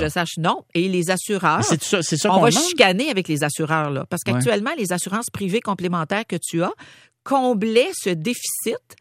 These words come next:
Speaker 1: dans les cas où la ram Q ne le payait pas. Souvent, les assureurs privés le payaient.
Speaker 2: Ouais, ouais,
Speaker 1: OK ?
Speaker 2: ouais.
Speaker 1: Là, actuellement, on est en train d'avoir un retour du balancier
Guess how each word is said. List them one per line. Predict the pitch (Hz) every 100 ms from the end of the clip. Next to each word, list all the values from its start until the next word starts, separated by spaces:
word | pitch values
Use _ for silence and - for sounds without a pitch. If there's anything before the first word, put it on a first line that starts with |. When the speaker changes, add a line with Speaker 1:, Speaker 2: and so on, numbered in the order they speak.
| _ _ _ _ -
Speaker 1:
dans | 143 214 254 247
les | 190
cas | 170 - 226 233 -
où | 190
la | 180 175
ram | 180 170
Q | - 247
ne | 202
le | 165
payait | - 165 156
pas. | 139 254
Souvent, | 277 202 233
les | 247 196
assureurs | 190 - 208
privés | - 180 160 208
le | 185
payaient. | - 156 135 123 120
Speaker 2:
Ouais, | 127
ouais, | 135
Speaker 1:
OK ? | 135
Speaker 2:
ouais. | 240 392 - - - _
Speaker 1:
Là, | 196 247 370
actuellement, | - - 214 190 190 339 254
on |
est | 190 190
en | 202 185
train | - 302
d'avoir | 226 170 220 233
un | 180 165
retour | 269 285 381
du | 247
balancier | 190 196 185 165 - 349